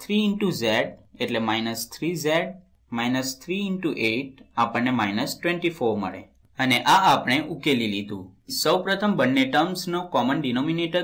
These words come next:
કરવો પડે અને પછી ન્યુમરેટરમાં અંદર ડિસ્ટ્રીબ્યુટ કરવું પડે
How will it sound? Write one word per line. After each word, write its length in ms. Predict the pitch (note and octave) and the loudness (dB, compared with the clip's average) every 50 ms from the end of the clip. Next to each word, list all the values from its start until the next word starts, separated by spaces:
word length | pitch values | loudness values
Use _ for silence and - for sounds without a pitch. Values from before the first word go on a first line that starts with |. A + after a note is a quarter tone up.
| F3 | 0
કરવો 220 | F3 E3 E3+ F3 F3 F3 F3 | 0 2 2 2 2 2 2
પડે 220 | E3+ E3+ F#3 A3 A#3+ - - - - - - B2+ | 0 0 0 -2 -4 -8 -14 -20 -14 -8 -2 0
અને 120 | C3 C3 B2+ C3 | 0 0 2 2
પછી 320 | C3+ C3+ C3+ - - G3+ F#3+ | 2 2 2 2 0 0 0
ન્યુમરેટરમાં 760 | E3 C#3+ D#3 E3+ F3 F3+ F3 F3+ F#3+ F#3 F#3 F#3 F#3 F#3 F#3 D3+ C#3 | 0 0 2 2 2 0 0 2 2 2 2 2 2 0 0 0 0
અંદર 200 | C#3 C#3 D3+ D3 | 0 2 2 2
ડિસ્ટ્રીબ્યુટ 600 | C3+ C3+ B2+ - - - D3+ D#3 F3+ G#3 G#3+ G#3 - | 2 0 -2 -2 -4 -6 -6 -4 -2 -2 -4 -2 -2
કરવું 260 | D3 B2+ A#2 A2+ G#2+ G#2+ - | -2 -2 0 -2 -4 -2 0
પડે 200 | G#2+ G#2+ A#2 C#3+ | 0 0 0 0